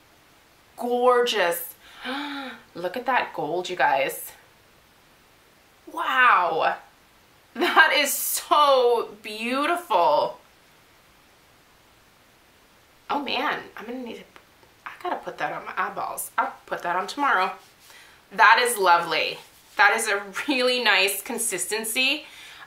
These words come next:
Um, I have never heard of this eyeshadow brand, but this is lovely.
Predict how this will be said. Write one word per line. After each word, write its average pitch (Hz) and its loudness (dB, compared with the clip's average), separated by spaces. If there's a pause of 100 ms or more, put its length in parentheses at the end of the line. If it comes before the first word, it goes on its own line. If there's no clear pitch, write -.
Um, 175 4 (1400)
I 143 -8
have 185 -14
never 208 -4
heard 247 -2
of 269 -2
this - -4
eyeshadow 170 -2
brand, 156 -2
but 175 -6
this - -8
is 240 -10
lovely. 160 -2